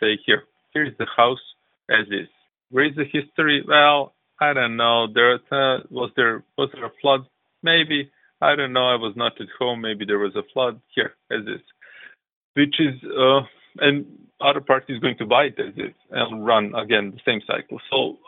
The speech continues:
I feel that's not fair towards, towards the asset itself, towards the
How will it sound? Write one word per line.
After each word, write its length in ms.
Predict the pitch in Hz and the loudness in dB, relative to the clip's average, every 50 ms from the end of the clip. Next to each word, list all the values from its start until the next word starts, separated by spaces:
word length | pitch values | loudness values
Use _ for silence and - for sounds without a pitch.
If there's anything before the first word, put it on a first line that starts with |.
| - - | 0 2
I 140 | 156 190 202 - | 2 2 2 0
feel 180 | - 202 180 170 | -2 -2 -2 -2
that's 220 | 160 151 - - | -4 -6 -6 -8
not 100 | 156 139 139 - - | -10 -10 -10 -6 0
fair 220 | - 135 139 135 131 | 2 4 4 4 2
towards, 460 | - - 127 120 113 113 110 104 - _ _ - - _ _ _ - | 0 0 0 0 2 0 0 -2 -4 _ _ -20 -20 _ _ _ -4
towards 240 | 117 113 113 104 - - | -4 -2 -4 -4 -2 0
the 120 | 110 107 | 2 4
asset 140 | 110 117 - - _ - | 4 2 0 -6 _ -14
itself, 400 | 110 92 _ - 110 117 135 135 - - - - - _ | -14 -12 _ -2 -2 -2 -2 -2 -6 -12 -20 -20 -12 _
towards 300 | - 120 113 107 110 101 _ - | -4 -2 -2 -2 -4 -4 _ -6
the 80 | 104 | -6